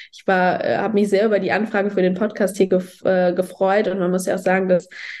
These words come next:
ich dieses, die Dissertation sehr abstrakt aufbauen musste, weil es dazu sehr wenig gibt. Das heißt, vieles ist auch mein Konstrukt. Deswegen bin ich natürlich auch für Kritik dankbar, wo man sagt, in der Praxis,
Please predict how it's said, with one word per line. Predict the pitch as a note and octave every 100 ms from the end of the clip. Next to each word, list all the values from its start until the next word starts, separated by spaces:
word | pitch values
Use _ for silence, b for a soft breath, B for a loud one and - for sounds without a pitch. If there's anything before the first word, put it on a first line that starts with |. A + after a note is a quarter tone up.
| B
ich | G3+ -
dieses, | G3 F3+ F3+ F3+ - -
die | F3 -
Dissertation | F3+ F#3 F#3 F#3 F#3 F#3
sehr | F3+
abstrakt | - - F3+ F#3
aufbauen | D#3+ F#3 - - E3+
musste, | F3+ F#3 F3+
weil | F3
es | F3+
dazu | E3 E3 F3
sehr | E3
wenig | E3+ F3+ F3+
gibt. | G#3 G#3
Das | F3
heißt, | F3+ F#3
vieles | G3+ G3 F#3+
ist | F3+
auch | F3+ F#3
mein | F3+ F#3 F3+ F3
Konstrukt. | - F3+ - - B3+ A#3+ - B B -
Deswegen | G3+ G3 F#3
bin | F#3+
ich | G#3+
natürlich | F#3 F#3+ F#3
auch | F#3
für | -
Kritik | F#3 - - B3 B3 G3+
dankbar, | F#3 G3 F#3+ F3+
wo | F#3
man | F3+ F3
sagt, | F3+ F3
in |
der | F3+
Praxis, | F3+ F#3 F#3 E3+ E3